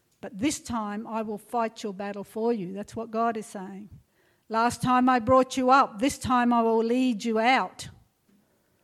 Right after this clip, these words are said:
Last time you were at a different level, and a different level requires a different strategy. Verse twenty-five says, "And David did so as the Lord commanded him, and he drove back the Philistines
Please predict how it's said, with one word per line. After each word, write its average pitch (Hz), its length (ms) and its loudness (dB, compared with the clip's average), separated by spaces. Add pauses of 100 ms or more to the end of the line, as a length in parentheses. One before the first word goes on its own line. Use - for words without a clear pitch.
(340)
Last 247 380 2
time 220 460 0
you 233 200 0
were 226 80 6
at 214 240 4
a 208 60 -4
different 220 420 -4
level, 202 480 -6
and 202 160 -8
a 196 40 -6
different 220 500 -4
level 208 360 0
requires 196 640 -2
a 214 120 -12
different 196 400 -8
strategy. 190 760 -10 (1500)
Verse 226 360 -4
twenty-five 214 680 -4
says, 202 440 -10 (680)
"And 233 180 0
David 240 420 2
did 254 200 -4
so 214 360 0
as 214 240 -6
the 226 80 -2
Lord 226 260 -2
commanded 220 560 -6
him, 196 320 -10 (380)
and 220 160 -2
he 220 100 -2
drove 247 460 4
back 226 300 -4
the 220 120 -8
Philistines 214 1000 -6